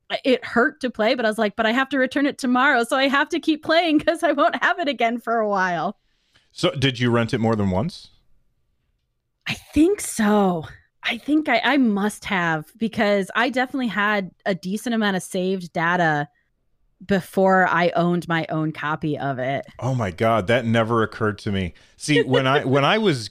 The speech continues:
Speaker 2: a kid, we would ride our bikes down to the local farm and garden store,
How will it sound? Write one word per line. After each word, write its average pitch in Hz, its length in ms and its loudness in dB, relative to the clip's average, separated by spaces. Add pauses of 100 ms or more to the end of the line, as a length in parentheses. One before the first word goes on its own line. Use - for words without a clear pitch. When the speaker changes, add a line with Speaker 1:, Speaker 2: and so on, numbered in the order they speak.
Speaker 2:
a 131 140 2
kid, 110 480 0
we 147 140 2
would 208 200 0
ride 120 320 2
our 107 120 2
bikes 107 420 0
down 104 320 0
to 104 280 0
the 95 140 0
local 104 320 2
farm 104 280 0
and 92 120 -2
garden 98 320 0
store, 85 400 -4